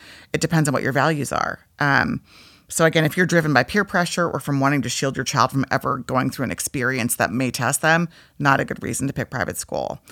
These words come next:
Um, but I will say, when I look at, and we're doing some work at my, um, at my firm for Sage Hill School,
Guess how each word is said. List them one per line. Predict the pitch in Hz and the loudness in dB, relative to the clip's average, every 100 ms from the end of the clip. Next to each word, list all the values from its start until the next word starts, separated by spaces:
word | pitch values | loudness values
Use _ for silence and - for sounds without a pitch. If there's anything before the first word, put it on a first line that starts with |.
| - - - _ 143 | -20 -20 -20 _ 2
Um, | 151 143 | 4 4
but | 156 | 2
I | |
will | 147 170 | 4 4
say, | 160 147 131 | 4 2 2
when | 139 | 2
I | 135 | 0
look | 123 139 | 0 0
at, | 123 120 - _ | 2 2 0 _
and | 143 | -2
we're | 143 | 0
doing | 139 139 131 | 0 0 0
some | 123 113 | 0 0
work | 127 117 - | -2 -2 -4
at | 135 123 - | -6 -6 -8
my, | - 90 - - | -4 -2 -4 -6
um, | 104 82 - - _ - | -4 -4 -6 -10 _ -4
at | |
my | 98 | -2
firm | - 139 127 | -2 0 -2
for | 120 127 | -2 -4
Sage | - 120 - | -2 -2 -2
Hill | 117 | -4
School, | 123 - 160 180 | -4 -2 -2 -2